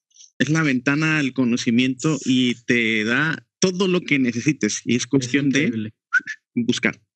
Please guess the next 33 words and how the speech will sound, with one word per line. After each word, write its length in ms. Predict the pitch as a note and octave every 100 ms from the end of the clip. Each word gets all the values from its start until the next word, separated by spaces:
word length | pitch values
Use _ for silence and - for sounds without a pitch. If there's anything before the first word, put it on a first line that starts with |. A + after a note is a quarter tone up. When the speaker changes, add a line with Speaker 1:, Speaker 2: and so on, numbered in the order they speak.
| _ - - -
Speaker 2:
Exacto, 520 | B2 - B2+ B2 B2+
es 180 | C#3+ C3+
increíble, 460 | E3 D#3+ D3 B2+ C3+
Speaker 1:
Buscar. 100 | B2+ B2
Speaker 2:
es 120 | D3
increíble. 480 | C#3+ C3+ B2 A#2+ A#2
O 20 |
sea, 240 | B2+ B2 B2 - - - -
a 120 | C3
veces 300 | C3+ F3 E3
pasa 320 | F3 D#3 E3
que 160 | D#3+ D3
tengo 320 | C3+ C3+ C3+
una 180 | D#3 D#3
duda 240 | D#3+ D#3+ D3
así, 220 | D#3+ B2
pa, 340 | - F3+ C3+
me 120 | C3 B2
llegó, 480 | B2 B2+ B2+ - - _
"¿Y 120 | C3
esto 220 | B2+ C#3 C3+
cómo 220 | C#3+ C#3
será?". 260 | C#3 B2+ A#2
Solo 280 | C3+ C#3
es 180 | C#3+ -
cuestión 380 | - D#3 D#3 D3+
de 120 | D3
tac, 220 | C3+ C#3+ D3+
tac, 140 | D3+
tac, 160 | D3 C#3+
tac, 140 | D#3
Speaker 1:
Sí. 40 | D#3
Speaker 2:
googlear, 500 | C3+ C3+ C#3 -